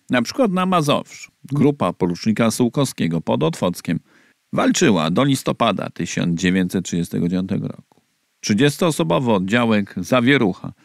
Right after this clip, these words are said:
usadowiony w lasach na północ od Płocka, utrzymał się do czerwca tysiąc dziewięćset czterdziestego roku. Partyzantka wrześniowa i powrześniowa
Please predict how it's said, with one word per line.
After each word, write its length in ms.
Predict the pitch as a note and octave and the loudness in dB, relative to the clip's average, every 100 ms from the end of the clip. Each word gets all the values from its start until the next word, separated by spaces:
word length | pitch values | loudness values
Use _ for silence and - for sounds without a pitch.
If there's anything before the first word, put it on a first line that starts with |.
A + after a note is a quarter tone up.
| _ _ _ _ _ _ | _ _ _ _ _ _
usadowiony 680 | - - A2 G#2 G#2+ B2 A2+ | -4 0 2 2 2 4 4
w 60 | G#2+ | 4
lasach 380 | C#3+ C#3 B2 | 0 0 0
na 140 | A2+ F#2+ | 0 -2
północ 320 | G#2 F#2+ A#2+ | 0 0 2
od 160 | D#3 - | 0 -2
Płocka, 420 | G2 D2 - _ _ _ _ - - | -4 -4 -12 _ _ _ _ -16 -4
utrzymał 540 | C#3 - C#3+ A#2+ G#2+ | -2 0 0 0 0
się 180 | - F#2+ | 0 0
do 140 | F#2 | 0
czerwca 480 | - A#2 G2+ - E2 | 0 0 0 -8 -12
tysiąc 500 | - E2 E2+ E2 E2+ | -10 -8 -4 -4 -2
dziewięćset 460 | F#2 E2+ E2+ - - | 0 0 -4 -8 -10
czterdziestego 600 | - - E2+ - - - | -14 -14 -14 -16 -16 -18
roku. 300 | - _ _ _ _ _ _ _ _ _ _ | -20 _ _ _ _ _ _ _ _ _ _
Partyzantka 800 | F2 F2 G2+ D3+ C#4 - - - _ _ _ _ _ _ _ _ _ - - - | -4 0 2 4 2 2 -10 -16 _ _ _ _ _ _ _ _ _ -20 -18 -14
wrześniowa 600 | F#2 E3 B3 D#4 B3+ G3+ | -2 2 2 2 0 0
i 80 | E3+ | 0
powrześniowa 800 | A#3 E3 E3 - A#3 - - | -2 -2 -4 -4 -4 -6 -8